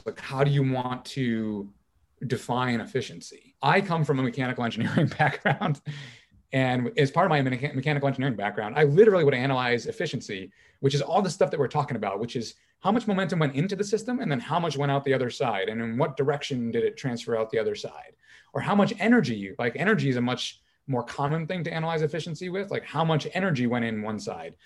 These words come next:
and then how much energy got out the other side. So you can literally do that calculation, energy in versus energy out. But to Emilio's point, how do you determine efficiency for each athlete without knowing their capacities? I think, like, it's, like, a two-layer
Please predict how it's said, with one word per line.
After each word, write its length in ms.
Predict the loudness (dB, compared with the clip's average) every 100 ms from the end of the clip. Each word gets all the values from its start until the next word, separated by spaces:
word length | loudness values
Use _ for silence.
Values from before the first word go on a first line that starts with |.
| -20 _
and 100 | -6
then 80 | -6
how 180 | 0 2
much 160 | 2
energy 320 | 2 0 -2 0
got 140 | 0
out 140 | 0
the 100 | 0
other 180 | 2 2
side. 320 | -2 -12 -20 _ _ _ _ _ -14 -14 -14 _ _
So 120 | 0
you 180 | 2 4
can 180 | 4 6
literally 360 | 6 6 6 4
do 180 | 4
that 220 | 6 4 4
calculation, 760 | 2 2 2 2 0 -4 -6
energy 400 | -2 0 0 -2
in 240 | -2 -4 -2
versus 300 | -2 -2 -4
energy 460 | -4 -4 -6 -6
out. 260 | -6 -8 -6
But 120 | -4 0
to 100 | 2
Emilio's 460 | 2 2 2 2
point, 420 | -6 -12 -12 -14 _ _ _ _ _ _
how 140 | -2 -2
do 80 |
you 60 | 0
determine 760 | -2 -2 0 0 0 0 -4 -8 _ _
efficiency 420 | -2 0 0 -2
for 100 | -2
each 120 | 0
athlete 280 | 0 0 -2
without 300 | -2 -2 -2
knowing 220 | -2 -2
their 120 | 0 -2
capacities? 840 | -4 -4 -2 -2 -4 -12 -14 -16 -20 _ _ _
I 80 | -4
think, 240 | -2 0 2
like, 160 | 2
it's, 100 | 2
like, 120 | 0
a 40 | -2
two-layer 1000 | -8 -8 -4 2 4 4 4 2 0